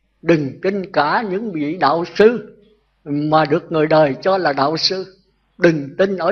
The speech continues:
truyền thống, đừng tin ở kinh điển, đừng tin ở bất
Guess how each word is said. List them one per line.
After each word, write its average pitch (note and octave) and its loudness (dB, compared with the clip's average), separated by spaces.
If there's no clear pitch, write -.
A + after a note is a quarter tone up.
truyền C3+ 0
thống, G#3 -2
đừng D#3 0
tin G3 0
ở E3+ -4
kinh G#3 0
điển, D#3 -2
đừng D3 2
tin G#3 -2
ở G#3 -2
bất C#4+ 2